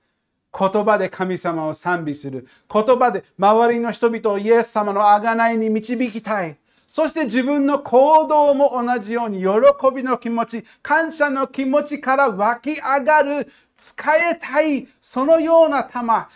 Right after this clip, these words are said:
あ、魂、そのような思いで、私たちは新たに信頼を持って神様に仕えることが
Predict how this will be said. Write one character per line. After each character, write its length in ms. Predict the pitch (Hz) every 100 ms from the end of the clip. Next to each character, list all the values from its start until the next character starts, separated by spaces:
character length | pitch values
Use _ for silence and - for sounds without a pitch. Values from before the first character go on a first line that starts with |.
| _
あ、 120 | 196
魂、 440 | 196 233 233 - 190
そ 140 | 254
の 140 | 294 320
よ 160 | 330
う 20 |
な 80 | 311
思 640 | - 247 233 233 220 220 226
い 80 |
で、 320 | 208 175 127 - _ -
私 340 | 143 175 147
た 140 | 170 143
ち 160 | 147
は 340 | 147 190 214 - _
新 380 | 240 294 277 262
た 180 | - 214
に 240 | 165 135 - _ -
信 500 | - - 285 311 285
頼 320 | 277 277 269
を 40 |
持 140 | 262 262
っ 120 | 254
て 140 | 180
神 300 | 170 180 165
様 300 | 160 151 147
に 140 | 160 190
仕 100 | -
え 180 | 143 135
る 140 | 135
こ 100 | 131
と 120 | 127 127
が 200 | 156